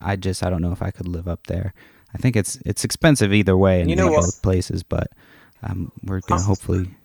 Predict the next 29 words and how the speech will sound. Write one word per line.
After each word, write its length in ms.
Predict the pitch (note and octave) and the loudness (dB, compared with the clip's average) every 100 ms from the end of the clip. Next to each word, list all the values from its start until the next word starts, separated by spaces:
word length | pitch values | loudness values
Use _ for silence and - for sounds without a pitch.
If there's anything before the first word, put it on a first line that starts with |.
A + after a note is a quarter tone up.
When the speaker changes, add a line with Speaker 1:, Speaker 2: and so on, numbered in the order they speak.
| _ _ - | _ _ -6
Speaker 2:
I'm 60 | A#3 | -2
gonna 120 | F#3+ | 2
go 120 | F3+ | 4
out 120 | D#3+ | 2
on 80 | C#3+ | 2
a 40 | C3+ | 2
limb 220 | C3+ B2 | 2 2
and 80 | B2+ | 0
I'm 80 | |
gonna 100 | B2+ | 0
say, 200 | A#2 B2+ B2+ | 0 -2 2
"I 140 | C#3+ | 2
like 240 | B2 A#2+ - | 4 2 0
Florida. 400 | A#2+ G2+ F2+ D#2+ | 0 2 0 -2
Fuck 300 | - C#3 - | 0 -2 -2
you. 160 | G2+ - | -6 0
I've 220 | C#3+ - | -2 0
been. 240 | A2+ A2+ A#2+ | -2 -2 2
It's 180 | C#3 C3+ | 4 4
nice." 360 | C#3 F3+ - | 6 4 6
Speaker 1:
<laughs> 640 | D#3+ - G3+ - F#3+ - - F4 - F#4+ - - - G#3+ E3+ B2+ - | 2 6 6 6 2 2 2 0 2 -2 0 -4 -2 -2 -2 -4 4
Oh 220 | B2 A#2 | 6 6
shit! 380 | - C3 B2 E2+ | 4 4 6 6
Late 260 | G2+ A#2 - | 6 4 4
to 100 | A#2 | 2
the, 160 | G#2 | 2
the 380 | F#2+ A2 G2+ G2 | 2 4 6 4
Florida 400 | - G2 G#2+ G#2 | 2 4 6 4
party. 380 | - F#2+ F2+ | 2 2 2